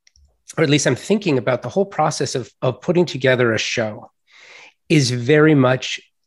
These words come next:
like a race. And I'm, the way that I'm kind of thinking through this as you're explaining it is, you know, Hubert, I see you as the driver,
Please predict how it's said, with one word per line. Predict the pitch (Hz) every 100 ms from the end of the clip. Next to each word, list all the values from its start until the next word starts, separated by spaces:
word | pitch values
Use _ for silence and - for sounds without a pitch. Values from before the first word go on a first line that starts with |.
| -
like | 123 120
a | 147
race. | 160 170 - - _ _ _ _ _ _
And | 143 131 131 131 127 - _ _ -
I'm, | 147 151 -
the | 135
way | 147 160
that | 156 147
I'm | 135 135
kind | 156 151
of | 143
thinking | - 175 - 143
through | 175 180
this | 165
as | 139 120
you're | 127
explaining | - - 196 262 143
it | 123
is, | 123 -
you |
know, | 143
Hubert, | 131 156 135 123
I |
see | 120 -
you | 127 123
as | 113
the | 117
driver, | 165 226 180 143 131